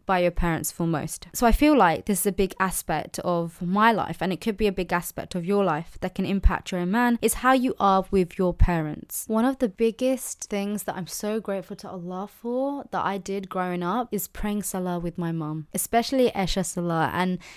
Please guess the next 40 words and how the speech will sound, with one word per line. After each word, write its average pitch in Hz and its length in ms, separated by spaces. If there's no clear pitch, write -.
especially, 226 800
like, 170 200
Tahajjud 175 560
these 175 220
days 165 300
as 165 160
well, 208 180
which 165 280
is 165 440
so 220 340
uplifting. 175 800
You 208 100
know, 180 120
praying 262 400
with 226 180
your 170 120
mum. 180 440
I 240 60
don't 311 160
know 302 160
about 220 460
you 233 200
girls, 180 300
but - 240
praying 302 380
with 247 180
my 196 180
mum, 180 520
my 170 420
number 214 400
one 190 220
figure, 190 400
the - 100
person 202 400
that 190 100
I 190 60
love 185 320
the 180 80
most, 175 640
is 202 300